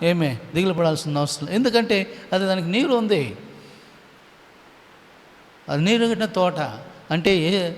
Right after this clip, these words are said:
ఆ తోట అంటే ఇక్కడ మనం గమనించినట్లయితే నీరు వాక్యము,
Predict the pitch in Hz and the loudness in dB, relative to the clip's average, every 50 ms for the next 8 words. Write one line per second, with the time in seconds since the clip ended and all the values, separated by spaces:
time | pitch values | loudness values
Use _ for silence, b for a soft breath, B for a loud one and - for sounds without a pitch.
0 | - - - - 139 151 147 - 180 190 196 185 196 180 151 147 147 151 151 B | -12 -18 -8 -4 -4 -4 -2 2 2 2 2 2 2 0 2 0 0 -2 -4 B
1 | B B B - - 156 165 160 180 160 151 151 160 165 175 - - - 143 147 | B B B -6 -4 -4 -2 0 0 2 2 0 0 -2 -4 -8 -8 -6 -4 -2
2 | 147 143 143 147 143 139 160 202 202 156 - 170 151 151 147 139 - 147 135 131 | 0 0 0 0 0 0 -2 -2 -2 -2 -4 -4 -2 -2 -4 -4 -4 -4 -6 -6
3 | B B B - 170 180 196 185 175 165 160 170 165 165 - 165 147 127 113 113 | B B B -4 0 2 2 4 4 4 2 2 0 -2 -4 -4 -2 -4 -6 -8